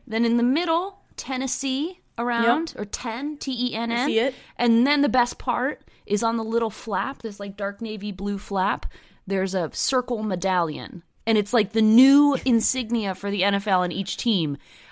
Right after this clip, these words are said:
Speaker 1: I fucking love this little circle medallion
Speaker 2: She's very
Speaker 1: thing.
Speaker 2: excited about her beanie, everybody.
Speaker 1: Yeah.
Speaker 2: I like it.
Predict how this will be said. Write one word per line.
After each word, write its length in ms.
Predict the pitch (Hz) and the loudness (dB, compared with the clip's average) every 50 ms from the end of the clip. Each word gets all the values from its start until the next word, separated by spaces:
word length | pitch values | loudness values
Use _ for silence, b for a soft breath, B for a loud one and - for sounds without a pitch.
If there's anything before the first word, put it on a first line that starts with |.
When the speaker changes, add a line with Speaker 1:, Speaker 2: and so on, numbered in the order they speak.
| B B - | B B 4
Speaker 1:
I 360 | 220 220 214 214 220 226 247 233 - _ _ _ _ - | 6 8 8 8 8 6 2 0 -6 _ _ _ _ -2
fucking 420 | 269 247 254 - 277 247 247 240 | -2 -2 0 2 0 2 2 2
love 240 | 233 240 247 247 214 | 2 2 2 2 2
this 200 | 208 233 226 - | 2 0 0 0
little 160 | 233 220 208 196 | -4 -4 -4 -4
circle 380 | - - - 226 214 - 220 | -4 -2 -2 -2 -2 -2 -4
medallion 400 | 202 202 185 180 165 160 160 160 | -4 -2 -2 -2 0 0 0 0
Speaker 2:
She's 40 | 220 | 2
very 300 | 220 214 214 220 220 220 | 2 2 2 2 2 0
Speaker 1:
thing. 80 | 226 226 | 0 -2
Speaker 2:
excited 560 | 214 - - - 208 190 185 180 185 185 185 | -4 -6 -6 -6 -4 -4 -4 -4 -6 -6 -6
about 460 | - 175 180 170 180 180 175 175 - - | -6 -6 -6 -6 -6 -4 -6 -6 -8 -10
her 140 | 180 202 | -12 -12
beanie, 460 | 180 190 180 175 170 170 170 165 - - | -10 -10 -10 -10 -10 -10 -12 -12 -14 -12
everybody. 600 | - 156 135 147 - - - - - - - - - - - _ _ _ | -12 -12 -12 -12 -14 -12 -12 -12 -12 -14 -16 -16 -18 -20 -20 _ _ _
Speaker 1:
Yeah. 220 | - 554 571 - - - _ - | -4 -4 -2 -4 -6 -6 _ 2
Speaker 2:
I 80 | 240 | 4
like 180 | 262 269 254 214 | 6 6 4 4
it. 160 | 196 185 - | 0 -4 -6